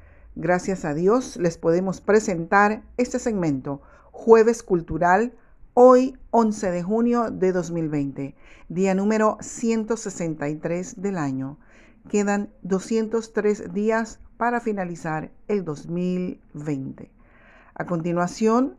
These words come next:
les compartimos algunas invitaciones, todas digitales, para que se mantenga, mantenga informado y entretenido. La Asociación Panameña de Ejecutivos de Empresa,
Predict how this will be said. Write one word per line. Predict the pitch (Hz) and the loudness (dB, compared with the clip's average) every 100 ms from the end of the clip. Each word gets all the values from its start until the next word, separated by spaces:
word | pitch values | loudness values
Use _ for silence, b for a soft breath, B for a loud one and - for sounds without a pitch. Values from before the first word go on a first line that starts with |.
| - | -6
les | 180 - | -6 -2
compartimos | 165 160 156 202 208 226 | 0 0 0 -2 -2 -2
algunas | 180 165 190 208 226 - | -4 -2 -2 -2 -4 -4
invitaciones, | 214 226 220 220 220 202 180 175 180 - - | -2 -2 -2 -4 -6 -4 -4 -4 -8 -12 0
todas | 185 185 202 208 | 4 4 2 -2
digitales, | 208 226 - 180 170 185 b b b b - | -6 -6 -2 0 0 -8 b b b b -2
para | 185 208 214 | 2 2 0
que | |
se | 208 208 | -4 -4
mantenga, | 196 185 175 165 165 165 - - - - - | -4 -4 -6 -6 -4 -4 -6 -16 -20 -20 -12
mantenga | - 180 185 175 170 170 - | -6 -4 -2 -2 0 -2 -2
informado | - 214 208 185 160 160 160 - | -2 -4 -2 -4 -2 -2 -2 -4
y | 180 180 | -6 -4
entretenido. | 208 202 208 208 208 147 120 - - B B B B B B | -6 -8 -8 -6 -6 -6 -8 -14 -20 B B B B B B
La | 180 175 | 2 2
Asociación | 175 196 190 226 220 | 2 -6 -2 -2 2
Panameña | 254 202 190 190 202 | 0 2 0 0 0
de | 185 | -2
Ejecutivos | 160 160 - 170 190 180 | -4 -8 -6 -4 -4 -2
de | |
Empresa, | 160 147 165 156 - | -4 -2 -4 -4 -6